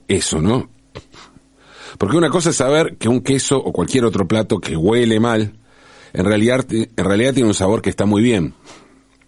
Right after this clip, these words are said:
Pero claro, para eso hay que probarlo. Lo sabemos porque alguien lo probó. Pero otra cosa muy distinta es arriesgarnos por primera vez a probar algo que huele a podrido.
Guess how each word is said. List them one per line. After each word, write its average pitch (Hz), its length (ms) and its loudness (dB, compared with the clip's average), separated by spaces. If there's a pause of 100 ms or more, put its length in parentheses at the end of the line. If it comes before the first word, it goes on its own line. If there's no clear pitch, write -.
(2250)
Pero 90 140 -4
claro, - 180 0
para 95 200 0
eso 165 180 0
hay 110 80 -2
que 90 220 -2
probarlo. 101 760 -2 (920)
Lo 92 120 -2
sabemos 165 360 0
porque 104 220 -2
alguien 110 260 2
lo 87 140 0
probó. 113 460 0 (4000)
Pero 73 200 -4
otra 104 160 0
cosa 123 220 0
muy 110 160 2
distinta 113 320 0
es 101 100 0
arriesgarnos 90 540 0
por - 200 -2
primera 131 440 2
vez 139 180 0
a 113 100 -2
probar 110 420 0
algo 117 440 2
que 90 100 -2
huele 123 320 2
a - 80 -2
podrido. 92 540 2